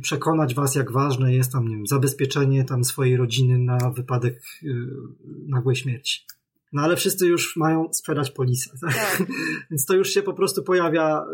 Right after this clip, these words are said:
Speaker 1: wtedy w głowie, nie? Ale, e, no właśnie, ale, e, to, to jest, e, ta różnica oddziaływania na umysł świadomy i na umysł nieświadomy. E, jeszcze chyba bardziej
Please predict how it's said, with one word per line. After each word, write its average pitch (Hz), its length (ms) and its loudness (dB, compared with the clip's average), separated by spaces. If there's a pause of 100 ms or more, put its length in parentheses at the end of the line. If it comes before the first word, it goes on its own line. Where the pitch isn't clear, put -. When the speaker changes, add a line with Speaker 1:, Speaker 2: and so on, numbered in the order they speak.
(120)
Speaker 1:
wtedy 143 240 -2
w 131 60 4
głowie, 123 420 -2
nie? 165 200 -8
Ale, 160 360 2
e, - 40 -16 (800)
no 170 120 -2
właśnie, 139 340 -2
ale, 117 220 -2 (120)
e, 147 40 -8 (500)
to, 160 480 2
to 160 100 -2
jest, 156 280 0
e, 143 200 2
ta 160 140 2
różnica 143 540 0 (120)
oddziaływania 139 520 2
na 131 60 0
umysł 135 360 -2
świadomy 151 500 -2 (800)
i 156 300 2
na 135 140 2
umysł 131 640 0 (320)
nieświadomy. 135 920 2 (720)
E, 135 220 2
jeszcze 160 680 0 (220)
chyba 139 240 0
bardziej 143 760 0